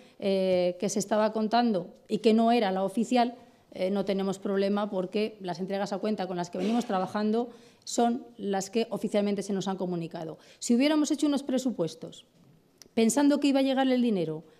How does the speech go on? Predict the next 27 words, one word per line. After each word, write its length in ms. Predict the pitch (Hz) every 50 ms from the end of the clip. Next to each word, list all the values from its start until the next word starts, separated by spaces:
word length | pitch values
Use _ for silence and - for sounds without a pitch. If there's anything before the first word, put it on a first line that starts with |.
| _ _ _ _
que 380 | - 220 214 214 214 214 - -
se 180 | - - - 269
ha 60 | 269
dicho 220 | 247 233 - - 196
a 40 |
través 240 | 190 196 208 247 262
de 80 | 277 262
los 120 | 262 254
medios 240 | 262 247 233 220 202
de 100 | 208 196
comunicación, 680 | 214 208 208 202 202 190 202 190 - - 262 294 339 359 - - - _ _ _ _ _ _ _ _ _ _ _ _ - _ _
tendríamos 480 | 196 190 208 214 247 254 262 262 254 277
un 80 | 247
problema, 420 | - 190 190 220 - 240 196 147 - - - _ _ _ _ _ _ _ _ _ _ _ _
porque 280 | - 214 208 214 226 214
no 160 | 226 269 254
tenemos 400 | 233 254 254 262 269 240 208 -
soporte 420 | - 196 180 226 220 202 - 208 -
para 160 | 208 190 185
los 200 | 185 180 175 175
gastos. 460 | - - - - - - - - - _ - _ _
Estos 240 | - - - 254 -
presupuestos 520 | - 277 233 269 220 269 269 269 269 247
que 60 | 262
se 100 | - 262
pretendían 440 | 262 254 214 240 240 247 247 240 233
aprobar 440 | 226 226 - 233 240 262 302 302